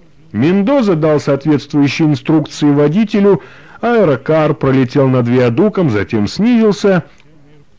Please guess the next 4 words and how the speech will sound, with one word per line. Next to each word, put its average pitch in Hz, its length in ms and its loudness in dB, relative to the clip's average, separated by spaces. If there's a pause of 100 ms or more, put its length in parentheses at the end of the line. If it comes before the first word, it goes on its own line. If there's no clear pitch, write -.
(360)
Теперь 202 540 0
стал 170 460 0
виден 135 680 0 (380)
Ламекс. 107 1080 -4